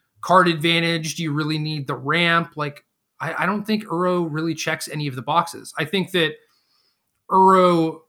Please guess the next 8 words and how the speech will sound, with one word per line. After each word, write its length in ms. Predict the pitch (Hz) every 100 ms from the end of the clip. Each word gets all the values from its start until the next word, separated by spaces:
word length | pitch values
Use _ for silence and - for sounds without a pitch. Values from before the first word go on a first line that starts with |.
| -
makes 580 | 147 160 170 175 -
archetypes 680 | - 160 156 160 156 160 -
that 260 | 156 143 147
lean 240 | 160 160
into 320 | 147 208 220
that 380 | 151 147 139 135
more 320 | 147 151 147
viable, 600 | 120 123 180 160 - -